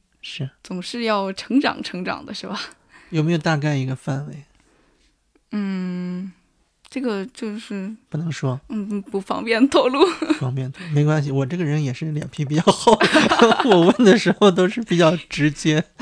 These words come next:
Speaker 1: <laughs> 行，行。嗯，那其实工作这块儿，嗯，怎么说呢？我觉得肯定还是会有很多，很多故事的。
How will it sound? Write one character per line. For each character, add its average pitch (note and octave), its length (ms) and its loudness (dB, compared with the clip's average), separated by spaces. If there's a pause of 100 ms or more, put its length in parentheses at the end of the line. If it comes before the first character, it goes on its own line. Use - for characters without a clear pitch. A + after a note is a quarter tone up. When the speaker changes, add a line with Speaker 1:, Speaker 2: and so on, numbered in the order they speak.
(500)
Speaker 1:
<laughs> G#3 600 -4
行， - 360 -10 (240)
行。 - 320 -10 (680)
嗯， C#3 560 -2 (280)
那 C3 760 -2 (1120)
其 - 140 -8
实 - 100 -10
工 A3 220 -2
作 A3+ 120 4
这 F3 220 0
块 D#3 240 -4
儿， B2+ 340 -2 (380)
嗯， B2 760 -6
怎 C3 140 -10
么 B2 80 -12
说 C#3+ 280 -4
呢？ C#3 260 -6
我 D3 80 -8
觉 D3 160 -4
得 D3+ 100 -4
肯 C#3+ 180 -6
定 D3 160 -6
还 D#3+ 160 -12
是 D3+ 160 -10
会 F#3+ 220 -8
有 C#3+ 140 -4
很 C3 180 -10
多， - 320 -12 (240)
很 C3 220 -10
多 B2+ 120 -6
故 D3 240 -6
事 - 200 -10
的。 D#3 80 -20